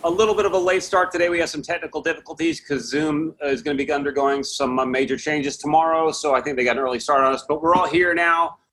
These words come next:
Uh, my name is Justin, and I am a co-host with, uh, Chad Nicefield, you guys know from Wilson, and host of Shiprocked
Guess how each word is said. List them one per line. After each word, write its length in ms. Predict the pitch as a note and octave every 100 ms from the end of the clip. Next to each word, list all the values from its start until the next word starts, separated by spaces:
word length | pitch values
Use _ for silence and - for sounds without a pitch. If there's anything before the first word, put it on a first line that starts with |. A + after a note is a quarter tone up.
| _ _ _
Uh, 240 | C#3 D3 D3
my 120 | D#3
name 120 | D3+
is 100 | C3+
Justin, 460 | - D3 C#3 C#3+ C#3 -
and 440 | C#3 C#3 C3+ C3 -
I 360 | C3 B2+ B2 - _
am 100 | A#2+
a 60 | A#2
co-host 540 | - C3 A#2+ B2+ -
with, 300 | C3 B2+ A#2+ -
uh, 340 | C3+ B2+ A#2+ A#2+ - _ _ _ _
Chad 580 | - F#3+ F#3 F3 E3+ - -
Nicefield, 680 | D3 C#3 - C#3 C3+ A#2 -
you 100 | B2+
guys 240 | A#2 A2+
know 140 | B2 A2+
from 180 | - A#2
Wilson, 400 | C3+ C3+ C3+ C3+
and 380 | B2 A2+ A2+ - _ _
host 340 | - C#3+ C#3 C#3
of 100 | A#2+
Shiprocked 680 | B2+ - C3+ - B2+ A#2+